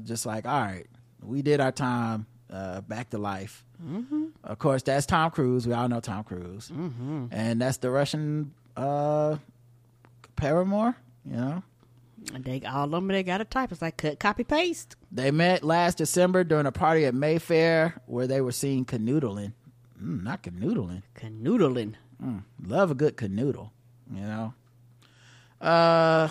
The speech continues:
Speaker 1: so yeah, she's, they, they, I guess it's over with, you know, good luck to her.
Speaker 2: Mm-hmm.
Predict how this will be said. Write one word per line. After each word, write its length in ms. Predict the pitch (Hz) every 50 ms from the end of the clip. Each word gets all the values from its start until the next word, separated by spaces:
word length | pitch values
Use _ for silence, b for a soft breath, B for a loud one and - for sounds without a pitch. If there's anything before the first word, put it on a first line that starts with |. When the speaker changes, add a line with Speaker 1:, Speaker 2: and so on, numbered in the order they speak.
| - - - -
Speaker 1:
so 220 | - - 160 156
yeah, 340 | 156 165 202 220 180 135 123
she's, 460 | 123 - 135 135 139 139 131 120 - -
they, 180 | - 113 127 135
they, 380 | 127 117 120 123 131 127 107 82 60 64
I 60 | - 120
guess 240 | 113 123 135 -
it's 120 | 143 127 127
over 220 | 143 156 147 127
with, 320 | 117 113 110 110 110 - -
you 120 | 101 107 107
know, 180 | 110 107 107
good 180 | 107 107 117 120
luck 220 | 123 131 135 131 -
to 100 | 143 143
her. 340 | 143 131 127 127 135 151 - -
Speaker 2:
Mm-hmm. 540 | 131 131 131 123 - 147 147 151 170 196